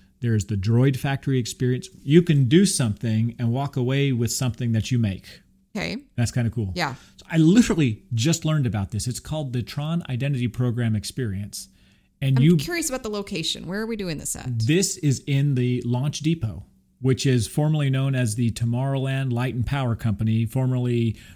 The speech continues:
Speaker 1: recognized as the Space Mountain Gift Shop.
Speaker 2: Okay. <laughs> A lot of fancy names for the gift shop.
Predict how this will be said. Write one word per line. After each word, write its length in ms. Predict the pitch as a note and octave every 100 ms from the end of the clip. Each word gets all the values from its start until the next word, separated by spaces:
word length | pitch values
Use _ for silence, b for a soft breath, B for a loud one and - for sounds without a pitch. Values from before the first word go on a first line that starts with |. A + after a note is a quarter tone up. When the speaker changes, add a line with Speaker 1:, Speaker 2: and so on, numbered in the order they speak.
| -
Speaker 1:
recognized 640 | C3+ - A#2+ A#2+ A#2 G#2+
as 160 | A2+ G#2
the 140 | A#2+ G#2
Space 320 | - B2 -
Mountain 240 | A#2+ A#2+
Gift 160 | A2 G2+
Shop. 220 | A2+ - - -
Speaker 2:
Okay. 240 | - E4+
<laughs> 60 | B A#4 B B B B _ _ _ _ _ _ _ -
A 20 |
lot 80 | B3
of 80 | -
fancy 320 | F#3 G3 A3
names 240 | E3 D#3 -
for 80 | E3+
the 80 |
gift 180 | - C#3
shop. 240 | - B2+